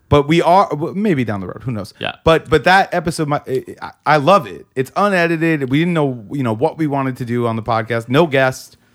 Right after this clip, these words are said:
Speaker 1: I didn't know you. Like, we, we had just met. So that's a really fun episode to listen back to. I mean, it's from, like, September or August.
Speaker 2: Yeah, yeah, yeah.
Speaker 1: Yeah.
Speaker 2: No, the Jo-, like, I think, um,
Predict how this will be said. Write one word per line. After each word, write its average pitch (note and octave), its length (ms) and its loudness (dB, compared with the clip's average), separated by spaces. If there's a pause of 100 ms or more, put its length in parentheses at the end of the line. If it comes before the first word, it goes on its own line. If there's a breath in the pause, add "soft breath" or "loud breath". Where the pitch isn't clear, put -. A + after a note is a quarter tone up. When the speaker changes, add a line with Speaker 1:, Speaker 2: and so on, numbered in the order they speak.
(340 soft breath)
Speaker 1:
I D3 120 4
didn't D#3 240 2
know B2 220 4
you. C#3 420 -2 (240)
Like, A#2+ 160 -4
we, C3+ 140 -4
we D3 160 0
had B2 120 0
just C#3+ 220 -6
met. A#2+ 320 -4 (480 soft breath)
So - 120 -4
that's F#3+ 140 2
a G3+ 40 4
really F3 380 2
fun B2+ 300 0
episode A2 400 -4
to A2 80 -6
listen G#2 260 -6
back G#2+ 320 -4
to. G2+ 220 -10
I G#2 100 -8
mean, G#2 180 -4
it's G#2+ 140 -8
from, A#2 220 -6
like, G2+ 240 -10
September A2+ 500 -8
or - 380 -12 (240)
August. - 500 -10 (300)
Speaker 2:
Yeah, A#2 240 0 (120)
yeah, G#2 80 -6
yeah. A2 180 2
Speaker 1:
Yeah. E2 40 -4
Speaker 2:
No, G#2+ 240 -2
the A2+ 220 -8
Jo-, A#2 160 -2
like, D3+ 180 -2
I D3 160 4
think, E3+ 460 -4 (120)
um, G#2+ 460 2